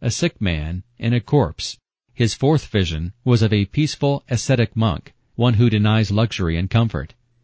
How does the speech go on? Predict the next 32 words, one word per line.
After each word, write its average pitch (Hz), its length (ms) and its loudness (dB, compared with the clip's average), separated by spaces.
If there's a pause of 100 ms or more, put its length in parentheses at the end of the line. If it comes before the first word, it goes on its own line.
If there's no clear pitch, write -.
(380)
Seeing 131 360 2
the 101 80 4
monk's 104 300 0
peacefulness, 82 800 -4 (320)
he 123 100 0
decided 120 460 0
to 120 80 2
become 117 480 0
an 117 120 2
ascetic 107 440 -2
himself. 98 580 -2 (420)
He 147 200 0
abandoned 127 500 4
his 92 220 2
life 87 320 -2
of 85 120 0
wealth 107 380 0
and 107 140 0
affluence 90 680 -2 (300)
to 120 120 2
pursue 131 400 2
enlightenment 107 680 0
through 123 360 4
austerity. 87 760 -2 (520)
He 175 100 -2
was 135 160 2
skilled 160 380 2
at 98 100 -2
this 113 160 2
sort 113 220 4
of 95 120 0
self-mortification 113 1120 0